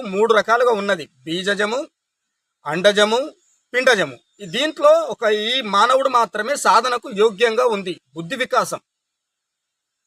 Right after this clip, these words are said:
అర్థం చేసుకోవడానికి ప్రయత్నం చేయండి. అయితే ఆ ఉన్నతమైన మానవ జన్మని మీరు సఫలం చేసుకోవాలి అని చెప్పేసి అంటే, శాస్త్రోక్తంగా వెళ్తేనే తప్ప ఈ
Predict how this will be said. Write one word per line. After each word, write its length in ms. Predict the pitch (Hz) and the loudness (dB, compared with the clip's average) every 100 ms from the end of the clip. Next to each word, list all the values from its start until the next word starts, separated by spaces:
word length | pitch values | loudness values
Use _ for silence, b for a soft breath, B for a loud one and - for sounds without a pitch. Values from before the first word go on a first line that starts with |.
| _ _ _ _ - | _ _ _ _ -4
అర్థం 260 | 185 277 254 | -2 0 2
చేసుకోవడానికి 380 | 233 240 226 254 | 0 2 0 0
ప్రయత్నం 300 | 214 190 220 202 | 0 0 -2 -2
చేయండి. 280 | 165 123 - _ _ _ _ _ - | -2 -4 -14 _ _ _ _ _ -6
అయితే 280 | 233 302 359 - - - 233 | -4 -2 0 -2 -2 2 2
ఆ 40 | 277 208 175 | 2 0 -4
ఉన్నతమైన 560 | 220 285 320 320 311 277 226 | -4 -2 0 2 2 4 4
మానవ 280 | 226 226 220 | 4 4 2
జన్మని 400 | 202 160 127 151 277 339 _ _ _ _ 147 | -2 -4 -8 -8 -10 -12 _ _ _ _ -6
మీరు 300 | 180 220 277 277 | 2 4 2 0
సఫలం 320 | 190 208 311 320 254 | 0 4 2 4 2
చేసుకోవాలి 600 | 220 - 226 208 202 208 | 2 -2 -2 0 -2 -2
అని 100 | 196 185 | -2 -4
చెప్పేసి 280 | 196 165 180 | -10 -8 -8
అంటే, 160 | 180 262 - | -4 -4 -2
శాస్త్రోక్తంగా 960 | 208 226 294 - 302 311 - 262 240 262 220 | 2 2 2 -4 -2 -2 -2 -4 -2 0 0
వెళ్తేనే 340 | 220 254 240 208 | -2 -4 -2 -2
తప్ప 180 | - 254 320 370 _ | -4 0 0 -2 _
ఈ 40 | 220 | -8